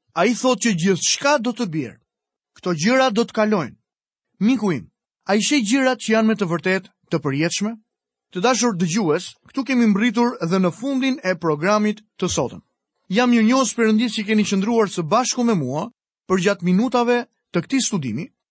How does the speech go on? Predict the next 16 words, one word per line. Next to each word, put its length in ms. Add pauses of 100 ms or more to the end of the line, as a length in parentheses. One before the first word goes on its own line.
(180)
dhe 200
ju 60
kujtoj 540
që 80
studimin 560
ton 340
mbi 140
kapitullin 680
e 120
trembëdhjetë 720 (280)
të 120 (100)
Ungjillit 480
të 80
Markut 480 (400)
do 80
ta 100